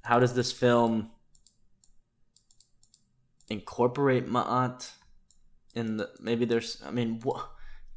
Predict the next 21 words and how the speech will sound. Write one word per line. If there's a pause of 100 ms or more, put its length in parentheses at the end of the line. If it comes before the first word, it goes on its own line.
(260)
just (220)
a
cent-,
I
mean,
she's
just
lazy,
right?
I
mean,
she
just
hasn't
written
out
any
of
the
<laughs>
questions